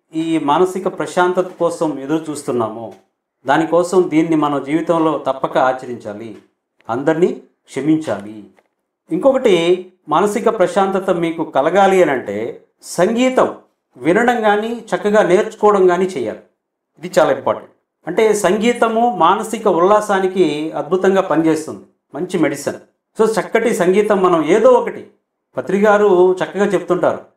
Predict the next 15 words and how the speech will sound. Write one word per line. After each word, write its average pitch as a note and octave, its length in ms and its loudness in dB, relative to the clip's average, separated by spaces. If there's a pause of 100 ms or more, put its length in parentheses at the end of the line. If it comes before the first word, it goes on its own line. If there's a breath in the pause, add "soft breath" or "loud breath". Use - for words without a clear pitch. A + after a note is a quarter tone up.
(160)
ఉన్నటువంటి F#3 520 2
కళల్లో D#3+ 680 0
ఏదో F3+ 260 2
ఒక G#3 220 0
కళని F#3 360 0
మీరు F3 220 4
అభ్యసించండి E3 640 -2
అని C3 120 0
అంటున్నారు. G2 380 -10 (540)
So, A#3 140 0
ఇప్పుడైతే A3+ 640 4
ఈ G3+ 60 4
సంగీతము, F#3 800 2 (300)
ఈ C#3 80 -10
నృత్యము, F3+ 760 0